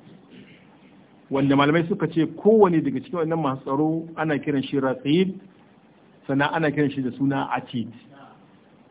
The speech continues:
Kowane su raqib ne, kowane su waye? Atid ne. Idan ka ce da ni "wa raqib", sai zama da raqib, wa atid kuma da atid.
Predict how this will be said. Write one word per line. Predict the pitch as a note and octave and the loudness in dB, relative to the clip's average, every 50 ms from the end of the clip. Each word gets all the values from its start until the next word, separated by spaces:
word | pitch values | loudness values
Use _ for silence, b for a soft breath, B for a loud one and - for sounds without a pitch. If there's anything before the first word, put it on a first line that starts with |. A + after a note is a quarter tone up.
| _ _ _ _ - _ _ _ _ _ _ _ _ _ - _ _ | _ _ _ _ -20 _ _ _ _ _ _ _ _ _ -20 _ _
Kowane | - F3+ F#3+ F#3+ F#3 F#3 E3+ - | 4 4 6 6 6 2 2 0
su | D#3+ | 2
raqib | D3+ D3 C#3+ C#3+ - F#3+ G3+ F3 E3+ | 2 2 2 2 0 0 2 2 2
ne, | E3+ E3 | 0 2
kowane | E3 F3+ F3 E3+ E3 | 2 2 2 2 0
su | E3 D#3 | 0 0
waye? | C#3+ C#3+ D#3 E3 E3 E3 E3 - - - - - - - - B2 B2 | 2 2 4 4 4 2 0 -6 -14 -16 -20 -20 -20 -20 -20 -12 -12
Atid | C3 - - - B2 G2 G#2+ | -12 -10 -8 -8 -8 -8 -8
ne. | A2+ B2+ - | -10 -12 -6
Idan | - D3+ D#3 G3 G3+ | -2 0 0 2 2
ka | B3 | 2
ce | A3+ A3 G#3 | 0 0 0
da | E3+ D#3 | 0 2
ni | D#3+ E3 E3+ | 2 4 4
"wa | D#3+ D3+ D#3 D3 | 6 6 6 6
raqib", | C#3+ C#3 C3 C3 D3+ E3 D#3+ A#2+ - - - - - - - - - _ _ _ _ - - - _ _ _ _ _ _ _ _ _ _ _ _ _ _ _ _ - | 6 2 0 0 0 2 2 2 0 -4 -10 -18 -20 -20 -20 -20 -20 _ _ _ _ -20 -20 -20 _ _ _ _ _ _ _ _ _ _ _ _ _ _ _ _ 0
sai | E3+ D#3+ C#3+ | 0 2 4
zama | D3+ D3 D3 D3 C#3+ | 4 4 4 4 2
da | C#3 A2+ G#2+ C3+ C3 | 0 -2 -2 -2 -2
raqib, | B2 C3 B2+ B2+ - D#3 C3 - - - - | 0 -2 -4 -2 -2 -4 -4 -4 -6 -6 0
wa | C3+ D3+ D#3+ D#3 | 2 2 4 2
atid | D#3 D3 - - E3 D3 - | 0 -4 -4 -4 -2 -2 -2
kuma | - D3 D3 D3+ | 0 2 2 2
da | C#3+ A#2+ D#3 - | 2 2 -2 -4
atid. | C#3+ C3+ - - A#2+ G#2+ | -6 -8 -10 -10 -10 -10